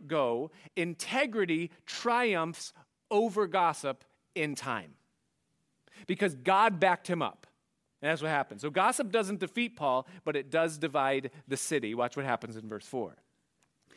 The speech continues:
It says, "But the multitude of the city was divided."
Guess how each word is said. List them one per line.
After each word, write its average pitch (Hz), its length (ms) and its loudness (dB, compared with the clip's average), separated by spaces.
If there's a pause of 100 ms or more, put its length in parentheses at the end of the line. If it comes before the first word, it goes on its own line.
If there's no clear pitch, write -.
(300)
It 160 80 0
says, 196 160 2
"But 208 160 0
the 190 80 2
multitude 247 800 2
of 185 120 -4
the 180 100 -2
city 170 640 -2
was 147 600 0 (140)
divided." 131 640 0